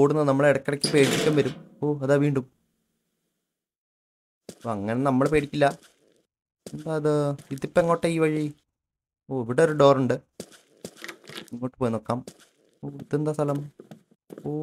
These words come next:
ഇത് മറ്റേ, ഓ, എന്താ? ഓ, പേടിച്ചു പോയി. പേടിച്ചില്ല. ഇത്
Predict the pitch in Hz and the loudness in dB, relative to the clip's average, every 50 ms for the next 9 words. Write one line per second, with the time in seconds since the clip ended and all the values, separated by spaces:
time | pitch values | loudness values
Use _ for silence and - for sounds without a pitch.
0 | 156 151 143 143 - - - - - _ _ - - - 175 - - - 131 143 | -4 -6 -6 -8 -10 -16 -20 -20 -20 _ _ -2 -2 0 -2 -6 -6 -4 -4 -4
1 | 143 - 175 170 - - - - _ _ - - - - - - - - - - | -2 0 0 0 0 -2 -6 -12 _ _ -2 -2 0 0 0 -2 -2 -2 0 2
2 | - - - - - - - - - - - - - 151 170 180 - - - _ | 2 2 0 0 -4 -8 -10 -12 -14 -16 -16 -2 0 2 2 2 2 0 -6 _
3 | _ _ _ _ _ _ - - _ _ _ _ _ _ - - - - - _ | _ _ _ _ _ _ -20 -20 _ _ _ _ _ _ -20 -20 -20 -20 -20 _
4 | _ _ _ _ - _ - - 135 139 131 - _ _ _ _ _ _ _ _ | _ _ _ _ -20 _ -8 -6 -4 -4 -4 -6 _ _ _ _ _ _ _ _
5 | - - 117 120 127 123 127 147 127 110 - - _ _ _ _ _ _ - - | -8 -4 -2 -2 -2 0 0 -2 -2 -2 -4 -12 _ _ _ _ _ _ -20 -20
6 | - _ _ _ _ _ _ _ _ _ 101 104 107 110 113 117 - - 160 160 | -20 _ _ _ _ _ _ _ _ _ -2 -2 -2 -2 -2 -6 -8 -10 -4 -2
7 | 151 147 151 151 - _ _ _ _ _ _ - - - - _ _ _ _ _ | -2 -2 -2 -4 -10 _ _ _ _ _ _ -20 -20 -20 -20 _ _ _ _ _
8 | _ _ _ _ _ _ _ _ _ - - - - - _ _ _ - - - | _ _ _ _ _ _ _ _ _ -20 -20 -20 -20 -20 _ _ _ -20 -20 -20
9 | - - _ _ _ - 127 123 | -20 -20 _ _ _ -10 -8 -4